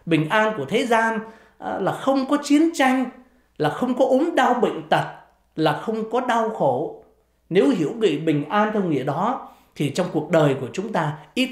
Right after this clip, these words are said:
khi chúng ta được bình an lắm. Nhưng bình an mà chúng ta cầu xin ngày hôm nay, đó là sự bình an của Thiên Chúa. Và sự bình an của Thiên Chúa thì như lời chính Chúa Giêsu đã nói, khác với sự bình an của thế gian.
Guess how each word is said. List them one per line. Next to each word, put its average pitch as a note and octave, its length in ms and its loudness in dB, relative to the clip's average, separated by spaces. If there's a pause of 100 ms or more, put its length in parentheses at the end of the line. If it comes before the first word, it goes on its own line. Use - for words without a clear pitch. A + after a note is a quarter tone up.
khi D#3+ 200 -2
chúng G3+ 160 -10
ta D#3 100 -6
được C#3 220 -4
bình C3 180 -2
an C3 320 -8
lắm. C3 140 -8 (1040)
Nhưng E3 160 2
bình C3+ 220 2
an E3 360 0
mà A#2+ 140 -4
chúng G3+ 180 -6
ta E3+ 240 -2
cầu C#3+ 260 2
xin G#3 300 -2
ngày C3+ 160 -2
hôm F3 240 -6
nay, F3 200 -6 (320)
đó G#3 80 4
là D#3+ 120 0
sự D#3 280 -6
bình C#3 300 2
an D#3 280 -2
của A2+ 160 -4
Thiên D#3 240 0
Chúa. F3+ 400 -2 (200)
Và C#3 100 0
sự D3 240 0
bình B2+ 220 2
an F3 260 4
của A2+ 140 -6
Thiên F3+ 240 0
Chúa B3 420 2 (140)
thì C3 120 -2
như F#3 200 4
lời D#3+ 300 6
chính D4+ 220 -2
Chúa C#4+ 80 2
Giêsu A3+ 380 2
đã C#3 160 0
nói, E3 340 -2 (680)
khác A#3+ 340 -4
với G#3 100 2
sự D3+ 260 -4
bình B2 240 -2
an D3+ 320 0
của G#2+ 140 -10
thế E3+ 160 -2
gian. C3+ 280 -2